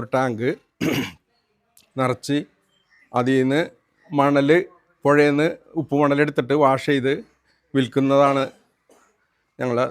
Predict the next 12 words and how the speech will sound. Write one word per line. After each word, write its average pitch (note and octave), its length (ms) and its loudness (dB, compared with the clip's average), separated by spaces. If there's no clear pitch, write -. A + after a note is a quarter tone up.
ശ്രദ്ധയിൽപ്പെട്ടിട്ടുള്ളത്. A#2 800 -6
അത്, B2 160 -2
ഏഹ്, C#3 500 -12
ഫൈൻ C3+ 260 4
കണക്കൂട്ടിയിട്ടില്ല, E3 580 0
ഏഹ്, C3 480 -4
നല്ലൊരു D3 300 2
ഫൈൻ D3 160 2
ഈടാക്കുന്നതായിരിക്കും. A#2+ 600 -2
അതുപോലെ A#2 280 -2
ഈ B2+ 60 -2
കണക്ഷൻ B2+ 300 -6